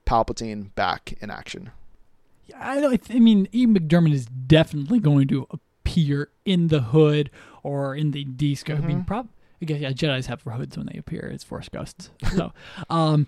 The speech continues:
Speaker 2: he'll appear as he is, like, you know, um, as he did throughout the Star Wars Rebels series when he made his Force
Speaker 1: Uh-huh.
Speaker 2: ghost appearances.
Speaker 1: Um,
Speaker 2: Or is
Speaker 1: yeah,
Speaker 2: he
Speaker 1: there were a couple, yeah, there were a couple of different ways he,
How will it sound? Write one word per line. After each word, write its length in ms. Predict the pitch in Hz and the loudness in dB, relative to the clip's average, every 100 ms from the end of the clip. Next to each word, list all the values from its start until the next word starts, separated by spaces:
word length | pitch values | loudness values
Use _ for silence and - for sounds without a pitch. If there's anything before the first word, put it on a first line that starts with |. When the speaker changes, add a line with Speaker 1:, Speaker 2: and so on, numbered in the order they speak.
| - | -2
Speaker 2:
he'll 240 | - 226 196 | 4 6 6
appear 400 | 160 208 220 226 | 4 4 6 6
as 180 | 175 156 | 4 2
he 180 | 156 143 | 2 2
is, 360 | 143 139 - _ _ | 0 -6 -10 _ _
like, 240 | 170 151 170 | -8 -8 -4
you 60 | |
know, 280 | 156 143 151 | -4 -2 -4
um, 300 | 165 139 156 | -4 -4 -4
as 180 | 180 160 | -2 -2
he 40 | 151 | 0
did 160 | 151 | -2
throughout 480 | - 156 147 139 - | -2 -2 0 -2 -6
the 440 | 165 156 147 147 143 | -6 -4 -2 -4 -4
Star 160 | - | -2
Wars 180 | 151 143 | -2 -2
Rebels 380 | 147 165 143 127 | 0 0 -2 -8
series 640 | - 165 117 - - - - | -10 -12 -12 -14 -18 -16 -2
when 100 | 147 | 2
he 80 | 147 | 2
made 180 | 147 | 0
his 180 | 147 135 | -2 -6
Force 320 | - - 170 | -8 -4 -2
Speaker 1:
Uh-huh. 140 | 135 143 | -2 -4
Speaker 2:
ghost 320 | 180 185 - | -4 -4 -6
appearances. 880 | 185 208 214 226 247 285 269 - - _ _ _ - | -8 -6 -4 -4 -4 -10 -10 -16 -20 _ _ _ 0
Speaker 1:
Um, 600 | 147 156 151 151 147 131 | 4 6 6 4 2 -6
Speaker 2:
Or 60 | 160 | -4
is 120 | 151 | 0
Speaker 1:
yeah, 80 | 180 | 2
Speaker 2:
he 40 | 170 | 4
Speaker 1:
there 120 | 190 | 6
were 120 | 233 | 4
a 60 | 165 | 4
couple, 280 | - 143 | 0 -2
yeah, 340 | 143 131 120 101 | -2 -4 -6 -6
there 100 | 127 | -4
were 80 | 139 | -6
a 40 | |
couple 260 | - 117 117 | -6 -6 -6
of 40 | |
different 280 | 101 98 90 | -8 -10 -10
ways 320 | 101 101 - | -8 -8 -10
he, 420 | - 110 104 101 | -12 -10 -10 -12